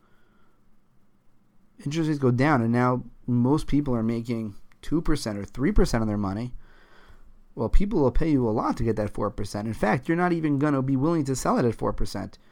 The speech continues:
You're gonna wanna sell it at three percent. You'll maybe, someone may be willing to pay for you to get that four dollars a year. They'll be happy to get three percent. So they'll pay you a hundred twenty dollars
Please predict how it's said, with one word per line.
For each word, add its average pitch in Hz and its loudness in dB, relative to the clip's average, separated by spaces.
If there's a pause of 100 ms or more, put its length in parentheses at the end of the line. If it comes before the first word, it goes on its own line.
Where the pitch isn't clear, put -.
(420)
You're 175 6
gonna 214 2
wanna 131 2
sell 113 -2
it 131 -4 (1040)
at 110 -4 (960)
three 175 -2
percent. 95 0
You'll 135 0
maybe, 156 0 (100)
someone 175 -2
may 160 2
be 147 4
willing 135 -2
to 127 -8
pay 160 -2
for 160 -6
you 123 0
to 120 0
get 160 0
that 147 -2
four 151 2
dollars 135 2
a 107 -4
year. 139 -2 (1080)
They'll 143 2
be 180 0
happy 143 0
to 131 0
get 147 -2
three 202 -2
percent. 113 -2
So 117 -6
they'll 165 -6
pay 180 2
you 175 2
a 139 0
hundred 180 -4
twenty 151 -2
dollars 139 -4